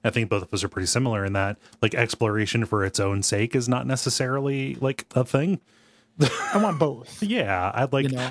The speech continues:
Speaker 1: I'd like both intrinsic and extrinsic re-, rewards, please.
Speaker 2: Yes. Uh, I would like to be, I wanna feel like the coolest dude in the world when
Speaker 1: Yeah.
Speaker 2: I find something like this. Like, "Oh man, here's a secret place where people were, uh, you know, somebody hid their D and D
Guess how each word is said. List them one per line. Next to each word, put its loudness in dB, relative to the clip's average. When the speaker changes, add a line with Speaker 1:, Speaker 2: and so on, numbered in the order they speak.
Speaker 1:
I'd 4
like 0
both 2
intrinsic 0
and 2
extrinsic 0
re-, 0
rewards, 0
please. -2
Speaker 2:
Yes. -6
Uh, -4
I 4
would 4
like 2
to -2
be, 2
I 6
wanna 2
feel 2
like 2
the -4
coolest 2
dude 4
in -2
the 0
world -8
when 6
Speaker 1:
Yeah. 4
Speaker 2:
I 0
find -2
something -4
like -6
this. -6
Like, 0
"Oh 2
man, 0
here's 2
a -2
secret -2
place -2
where -2
people -2
were, -4
uh, -4
you -4
know, -4
somebody 4
hid 0
their 2
D 0
and -2
D -4